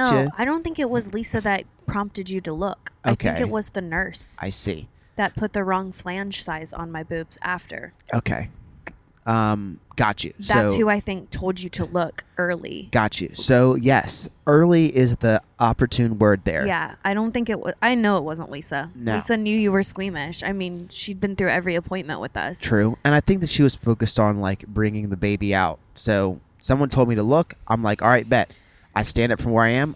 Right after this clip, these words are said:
Speaker 2: I go and look, and I watch the child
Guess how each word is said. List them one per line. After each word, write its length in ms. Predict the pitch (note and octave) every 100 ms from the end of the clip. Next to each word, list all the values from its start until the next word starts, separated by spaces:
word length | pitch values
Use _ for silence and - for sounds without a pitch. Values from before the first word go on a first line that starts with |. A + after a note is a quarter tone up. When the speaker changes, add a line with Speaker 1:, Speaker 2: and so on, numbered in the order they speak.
| -
Speaker 2:
I 120 | A2
go 180 | A2+ G#2
and 180 | G2+
look, 280 | G#2+ B2+ - - - -
and 140 | B2
I 180 | G#2 G#2+
watch 800 | G2 G2 G2+ C3+ - - - - _ _ _
the 120 | - C3+
child 720 | - A#2 F#2 F2 E2+ F#2+ -